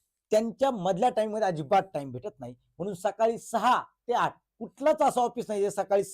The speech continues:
आठच्या आधी उघडतं. त्यामुळं तुम्ही सहाला उठलात, सहा वाजेपासून आठ पर्यंत लेक्चरच केले, आठला आवरलं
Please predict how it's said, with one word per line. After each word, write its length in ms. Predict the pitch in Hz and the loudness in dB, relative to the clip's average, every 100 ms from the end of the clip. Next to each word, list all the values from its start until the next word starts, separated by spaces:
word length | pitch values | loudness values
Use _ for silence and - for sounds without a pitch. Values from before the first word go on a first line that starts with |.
| - - | -14 -2
आठच्या 420 | 160 190 - 196 | 0 0 2 0
आधी 140 | 165 | 2
उघडतं. 380 | 160 139 - 131 - _ _ _ | -2 -4 -6 -12 -16 _ _ _
त्यामुळं 380 | 240 247 196 190 - _ - | 2 2 2 -2 -6 _ -6
तुम्ही 220 | 240 254 | -4 -4
सहाला 440 | - 214 190 254 269 | -6 -4 0 2 4
उठलात, 380 | 247 - 208 202 _ _ | 2 2 0 0 _ _
सहा 260 | - 214 240 | 0 4 4
वाजेपासून 380 | 240 240 220 | 4 2 0
आठ 180 | 226 220 | 0 0
पर्यंत 200 | 233 220 208 | -2 -4 0
लेक्चरच 480 | 196 196 269 190 | -2 2 0 0
केले, 240 | - 180 180 _ _ | -2 -4 -6 _ _
आठला 340 | 160 208 - 208 | -4 -4 -2 4
आवरलं 360 | 233 262 262 | 6 6 2